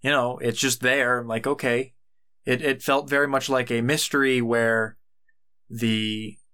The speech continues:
it turned out the butler did it, and you had no idea that it could have been the butler the whole time. Just like, okay, cool. What does that mean for the narrative?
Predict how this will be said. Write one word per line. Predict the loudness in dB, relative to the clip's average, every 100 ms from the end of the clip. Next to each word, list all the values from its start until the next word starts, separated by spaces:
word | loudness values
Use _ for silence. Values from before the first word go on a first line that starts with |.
| _ -8
it | -4
turned | 0 2
out | 2 2 0
the |
butler | 0 0 0
did | 0 0
it, | 0 -2
and | -4 -4 -4
you | -8 -6
had | -2 -2
no | 0 0 0 -2
idea | -2 -2 0 0 0 -4 -8 _ _ _ _
that | -4 -4
it |
could | -2 0
have | 0
been | -2
the |
butler | -2 -2 -2
the | -2
whole | -2
time. | -2 -4 -4 -10 _ _ _ _ -8
Just | -6 -6
like, | -6 -2
okay, | 0 0 0 -6 -4
cool. | 0 0 -2 _ _ _
What | -2
does | 0
that | 0 0
mean | 0 -2 -6 -14 _
for | -4 -2
the |
narrative? | 2 0 0 -6 -10